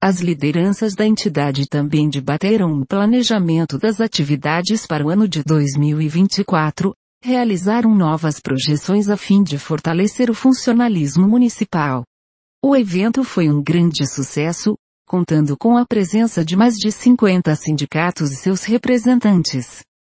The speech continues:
O presidente Aires Ribeiro iniciou a cerimônia dando os parabéns à nova diretoria, entregando os certificados e reafirmando o compromisso da federação em retomar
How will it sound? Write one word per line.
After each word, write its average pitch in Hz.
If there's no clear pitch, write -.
O 254
presidente 196
Aires 175
Ribeiro 220
iniciou 196
a 175
cerimônia 220
dando 151
os 135
parabéns 143
à 151
nova 147
diretoria, 160
entregando 147
os 139
certificados 180
e 147
reafirmando 151
o 160
compromisso 160
da 160
federação 160
em 147
retomar 147